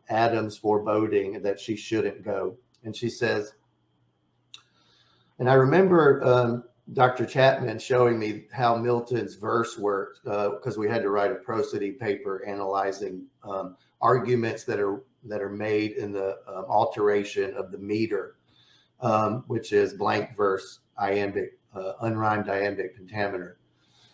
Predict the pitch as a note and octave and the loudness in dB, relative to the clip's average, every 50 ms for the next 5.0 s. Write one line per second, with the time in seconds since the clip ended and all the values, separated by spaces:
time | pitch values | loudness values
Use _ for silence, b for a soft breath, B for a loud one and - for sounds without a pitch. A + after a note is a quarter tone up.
0 | b b _ - C3 B2 B2 A#2+ B2 C3 B2+ B2 C3 - B2 A#2+ A#2 A2+ A2+ B2 | b b _ 2 4 4 4 4 4 4 2 2 2 2 0 2 2 2 2 2
1 | B2+ - C3+ A#2+ A#2+ B2+ C#3+ D#3 D3+ D3 C#3 D3+ D3+ D3 C#3 B2 A#2+ A2+ A#2+ - | 2 2 2 4 6 8 6 6 6 6 8 10 10 12 10 10 8 4 0 -2
2 | - B2 B2 A#2 A#2 B2+ D3+ D3+ D3 C3+ B2+ A#2+ - - - - D#3+ D3+ D3+ C3 | -2 0 0 2 4 6 6 8 8 8 8 6 2 -4 0 4 4 6 6 4
3 | A#2 - - - B2+ A#2+ C3+ C#3+ D3 D3 C#3+ - G#2 G2+ G2 - C#3+ D3+ D3+ - | 2 0 -6 -4 -2 4 8 8 10 10 8 8 4 0 -2 0 2 2 2 2
4 | - - B2+ A#2+ G#2 - B2 B2+ C3 B2+ A#2 - - A#2+ A2+ G#2 F#2+ - - | 0 -2 -2 -2 -2 0 -2 0 0 -2 -4 -4 -2 0 0 0 0 -2 -6